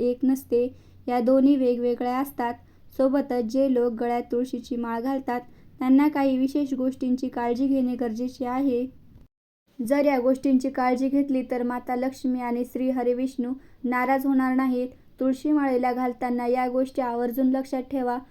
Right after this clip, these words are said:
ज्योतिषशास्त्रानुसार तुळशी दोन प्रकारच्या असतात,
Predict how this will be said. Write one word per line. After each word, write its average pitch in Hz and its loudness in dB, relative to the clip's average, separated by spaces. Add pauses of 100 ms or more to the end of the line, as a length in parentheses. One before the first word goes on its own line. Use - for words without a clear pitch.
(320)
ज्योतिषशास्त्रानुसार 277 0
तुळशी 247 -2
दोन 262 2
प्रकारच्या 269 -2
असतात, 269 -4